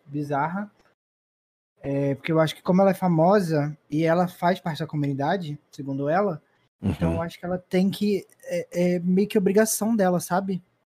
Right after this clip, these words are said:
Speaker 1: Eu, eu me sentiria nessa obrigação.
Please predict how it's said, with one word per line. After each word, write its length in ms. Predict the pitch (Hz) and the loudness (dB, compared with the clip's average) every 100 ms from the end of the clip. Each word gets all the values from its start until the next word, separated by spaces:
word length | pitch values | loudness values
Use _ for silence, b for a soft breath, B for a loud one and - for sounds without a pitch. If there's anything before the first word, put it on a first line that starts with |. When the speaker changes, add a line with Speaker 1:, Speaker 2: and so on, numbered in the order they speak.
| _ _ _ _ _ _ - | _ _ _ _ _ _ 0
Speaker 1:
Eu, 220 | 196 214 | 2 4
eu 140 | 208 254 | 4 4
me 80 | |
sentiria 340 | 269 262 254 233 | 2 -2 -2 0
nessa 240 | 226 220 | 0 -2
obrigação. 500 | 196 196 190 - 143 | -6 -4 -4 -6 -12